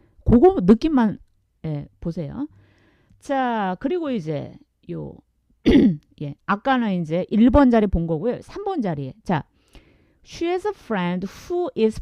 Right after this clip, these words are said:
popular online. Who 대신에 that 들어갈까? 들어갑니다. She has a friend that is popular online. 오케이. 자, 또요. I listen to songs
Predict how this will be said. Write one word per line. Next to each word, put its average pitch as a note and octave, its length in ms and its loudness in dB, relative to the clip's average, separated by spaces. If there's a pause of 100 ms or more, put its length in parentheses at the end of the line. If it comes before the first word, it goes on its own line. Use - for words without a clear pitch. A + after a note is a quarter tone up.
popular B3 520 2 (180)
online. G#3+ 600 2 (260)
Who F4+ 120 -2
대신에 C4+ 360 2
that A3+ 240 2
들어갈까? A3 520 6 (140)
들어갑니다. G#3+ 1040 4
She C#4 280 -6
has D#4 180 -4
a F#4 100 -4
friend E3 540 -6
that B3 340 0
is F#3 200 -6
popular G#3 480 0 (140)
online. A#3+ 500 2 (320)
오케이. - 500 0 (540)
자, E3 200 -6
또요. A3 320 -4 (360)
I G3 260 -4
listen B3+ 420 -2
to F#4+ 80 -6
songs D3+ 760 -4